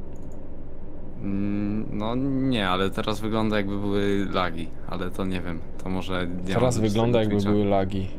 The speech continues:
Speaker 1: No, jakbyś miał trzydzieści F P S-ów, jak tak ruszasz.
Speaker 2: Tak?
Speaker 1: No, nie wiem, przynajmniej ja tak widzę.
Speaker 2: Teraz?
Speaker 1: Hmm, czekaj.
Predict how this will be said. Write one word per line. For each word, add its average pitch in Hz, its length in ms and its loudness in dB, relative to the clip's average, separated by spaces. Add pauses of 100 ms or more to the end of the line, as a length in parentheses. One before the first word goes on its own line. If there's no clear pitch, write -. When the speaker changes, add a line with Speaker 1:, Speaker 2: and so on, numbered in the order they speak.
(200)
Speaker 1:
No, 95 80 2
jakbyś 113 320 2
miał 131 100 6
trzydzieści 131 360 2
F 127 100 2
P - 100 2
S-ów, 98 200 0
jak 95 100 -2
tak - 160 -4
ruszasz. 90 340 -4 (520)
Speaker 2:
Tak? 147 300 4 (1500)
Speaker 1:
No, 90 260 -2
nie 101 160 2
wiem, 95 100 2
przynajmniej 98 320 2
ja 92 100 2
tak 85 220 -4
widzę. 85 260 -4 (3750)
Speaker 2:
Teraz? 131 380 0 (2500)
Speaker 1:
Hmm, 90 400 -2
czekaj. 87 340 0